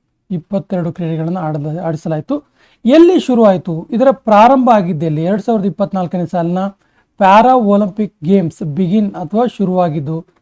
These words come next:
ಎಲ್ಲಿ ಕೇಳಿದ್ರೆ, of course ಪ್ಯಾರಿಸ್ ಅಲ್ಲೇ ಆಗಿರುತ್ತೆ, but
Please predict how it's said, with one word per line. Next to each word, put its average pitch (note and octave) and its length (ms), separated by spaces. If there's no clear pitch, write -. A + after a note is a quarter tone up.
ಎಲ್ಲಿ G#3 260
ಕೇಳಿದ್ರೆ, G3 520
of D#3+ 100
course D4 300
ಪ್ಯಾರಿಸ್ G#3+ 340
ಅಲ್ಲೇ A#3 140
ಆಗಿರುತ್ತೆ, F3+ 340
but B3 380